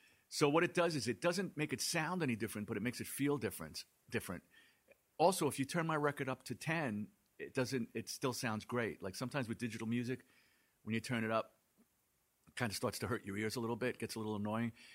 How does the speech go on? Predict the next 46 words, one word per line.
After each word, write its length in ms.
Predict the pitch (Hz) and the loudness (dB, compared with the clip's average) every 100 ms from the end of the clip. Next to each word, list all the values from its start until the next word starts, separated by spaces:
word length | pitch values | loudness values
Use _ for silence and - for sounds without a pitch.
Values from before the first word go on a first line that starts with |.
| - | -6
I 40 | 120 | 0
mean, 140 | 147 | 2
the 60 | 147 | 2
first 340 | - 208 208 | 4 2 4
bit 120 | 175 | 2
I 100 | 147 | 2
did 160 | 117 131 | 4 2
in 120 | 117 | 4
Nashville 540 | 120 180 - 120 110 101 | 2 0 0 0 0 0
was 280 | 113 110 - | -2 -2 -2
on 140 | 113 | -2
tape. 380 | 107 202 147 - - _ _ - - _ _ _ - | -2 0 -2 -4 -18 _ _ -20 -20 _ _ _ -2
But 140 | 117 | 0
when 120 | 131 | 2
we 80 | 147 | 0
came 180 | 165 170 | 2 0
to 100 | 160 | 0
New 60 | |
York, 340 | 147 170 143 - | 0 2 2 0
I 60 | 117 | -2
mean, 240 | 123 127 - _ _ | -2 -4 -8 _ _
you 120 | 139 | -6
know, 120 | 147 | -4
it's 120 | 120 - | -4 -2
like, 140 | 117 | -2
either 160 | 139 131 | -2 -2
get 240 | 107 135 | 0 -2
this 160 | 143 - | -2 -2
record 300 | 120 123 95 | -2 -2 -2
done 240 | 107 104 | -2 0
or 100 | 95 | -2
don't 240 | 98 98 | -4 -4
do 180 | 87 104 | -2 -2
it. 140 | 80 - | -2 -4
So 380 | 95 95 90 - | -4 -2 -4 -6
we 160 | 90 113 | -6 -4
just 240 | 107 120 | -4 -4
did 140 | - 113 | -2 -2
it 100 | 117 _ _ | -4 _ _
the 80 | 117 | -4
way 120 | 107 | -2
we 100 | 107 | -2
did 180 | 101 117 | 0 0
it. 140 | 101 - | 0 -2
And, 320 | 98 95 98 | -4 -2 -4
um, 280 | 104 104 | -2 -4